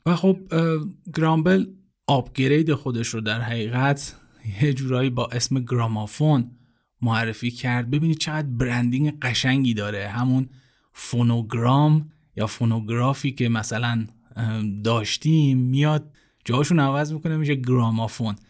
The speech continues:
یه جورایی اون گراهام اسم خودش هم اولش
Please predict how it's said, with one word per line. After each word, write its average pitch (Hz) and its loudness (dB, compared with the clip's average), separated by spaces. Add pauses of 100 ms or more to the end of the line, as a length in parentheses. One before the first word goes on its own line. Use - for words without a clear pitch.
(300)
یه 143 4
جورایی 151 2
اون 170 2
گراهام 143 2 (520)
اسم 135 2
خودش 139 -2
هم 139 -4
اولش 120 -2